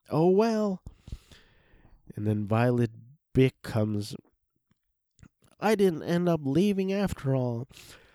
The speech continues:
So all these people give him money, and then Sam Wainwright sends him twenty-five thousand dollars.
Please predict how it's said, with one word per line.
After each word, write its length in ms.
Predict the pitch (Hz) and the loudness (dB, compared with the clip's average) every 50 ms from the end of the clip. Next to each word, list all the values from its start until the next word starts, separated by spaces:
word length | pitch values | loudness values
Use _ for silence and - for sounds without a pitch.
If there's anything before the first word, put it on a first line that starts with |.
| _ | _
So 140 | - - - | -14 -6 -2
all 140 | 113 123 131 | 2 2 4
these 180 | 127 131 113 - | 4 2 2 0
people 380 | - - - 131 - 120 117 | -2 -6 -6 -4 -4 -4 -2
give 200 | - - 120 107 | -2 -2 -4 -2
him 120 | 117 110 104 | -4 -6 -4
money, 460 | 110 117 123 127 120 120 113 107 104 123 - - - | -2 0 0 0 0 -2 -2 -4 -6 -8 -14 -14 -10
and 160 | - 123 117 | -6 -2 -2
then 140 | 117 113 110 | 0 -2 -2
Sam 480 | - - - 123 120 123 127 120 113 | -4 -4 -2 0 2 2 2 2 2
Wainwright 640 | 110 107 110 117 117 113 117 113 107 107 104 - - | 2 2 2 2 2 2 2 2 2 0 -2 -4 -8
sends 360 | - - - 117 113 110 113 | -6 -2 -2 0 0 0 0
him 140 | 113 107 107 - | 0 -2 -2 -4
twenty-five 640 | - - - 131 131 127 113 - - 117 120 120 113 | -8 -6 -4 -4 -2 -2 -4 -4 -4 -4 -2 -2 -4
thousand 520 | - - 117 113 117 117 110 117 113 107 104 | -4 -4 -2 0 0 0 0 0 -2 -4 -2
dollars. 540 | 110 110 113 113 113 113 110 107 117 - | -2 -2 -2 -2 -4 -4 -6 -8 -10 -12